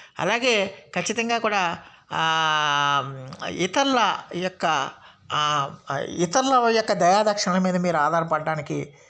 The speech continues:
ఎక్కువగా అవకాశాలు ఉంటాయనే విషయాన్ని గమనించాలి. అలాగే ప్రతిదానికి కూడా ఏదో ఒక రకమైన ఆందోళన, ఇబ్బందులు మీకు కలగడానికి అవకాశం ఉంటుంది.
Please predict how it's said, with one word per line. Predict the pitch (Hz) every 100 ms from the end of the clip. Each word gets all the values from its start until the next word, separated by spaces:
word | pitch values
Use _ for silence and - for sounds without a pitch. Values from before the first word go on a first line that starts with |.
| - _ -
ఎక్కువగా | 160 214 208
అవకాశాలు | 170 151 165 165 151
ఉంటాయనే | 147 139 143 143
విషయాన్ని | 131 151 147 139
గమనించాలి. | 139 147 147 143 139 - - - - -
అలాగే | 185 254 254 214 208 - - - -
ప్రతిదానికి | 190 277 254 247 233 226
కూడా | 220 226
ఏదో | 196 220
ఒక | 214
రకమైన | 202 196 196 190 185 151
ఆందోళన, | 147 170 180 175
ఇబ్బందులు | 175 165 131 151 165 175 165
మీకు | 156 143
కలగడానికి | 131 139 147 160 147
అవకాశం | 135 135 143 -
ఉంటుంది. | 139 135 131 131